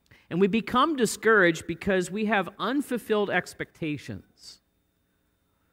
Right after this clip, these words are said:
There are times when we expect something to occur, and when it doesn't occur the way that we think it ought to occur, we get downhearted and fall into despair.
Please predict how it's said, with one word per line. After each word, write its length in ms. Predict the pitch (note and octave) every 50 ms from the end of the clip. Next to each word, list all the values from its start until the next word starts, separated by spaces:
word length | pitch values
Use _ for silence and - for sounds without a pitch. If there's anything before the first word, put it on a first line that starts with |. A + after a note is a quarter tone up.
| _
There 100 | D#3+ F3
are 60 | G3
times 580 | F#3 - - - A#3 A3+ A#3+ C4 C#4 C4+ A#3 -
when 180 | B3 A3+ G#3+ G#3+
we 180 | A3+ A3 -
expect 640 | F#3+ G#3 - - - - - - C4 C#4+ - - -
something 460 | - - - A3 F#3+ F#3 - F#3+ F3 -
to 140 | - F3
occur, 420 | E3 - - - F3 E3+ F3+ G3 D#3+
and 180 | C3 E3+ F3
when 140 | F3+ F3+ F3+
it 220 | F3 - - - -
doesn't 360 | G#3 A3+ B3+ B3+ C4+ A#3+ - -
occur 500 | E3 - - - G3+ G3 G3+ G3+ G#3 G#3
the 140 | F3+ E3 D3+
way 260 | D3+ F3+ G3+ G#3+ A3
that 140 | G3+ - E3+
we 100 | D#3+ D#3
think 300 | - - G#3+ G#3 F3 F#3+
it 100 | - -
ought 280 | - A3 C#4+ - - -
to 120 | - F3+
occur, 460 | D3 - - - C#3 C3 D3 D#3+ F3+ - - - - _ _ _ _ _ _ _ _ _ _ _ _
we 160 | - D3 E3+
get 180 | D#3+ G3+ G3+ G3+ - - _ _ _ _ _ _ _ _ _ _ _ _ _ _ _ C3 B2 - _ _
downhearted 960 | - F#3+ F3+ F#3+ G3 G3 F3 - - G3 G3+ A3 A3 F#3 C#3 B2 B2+ C3+ D3 - _ _ _ _ _ _ _ _ _ _ _ -
and 120 | D3 C#3
fall 280 | - - E3+ E3 D#3+ D#3+
into 160 | D3+ D#3+ D3+
despair. 720 | D#3 D#3 - - - - F#3 G3+ G3 D#3 B2 G#2 - -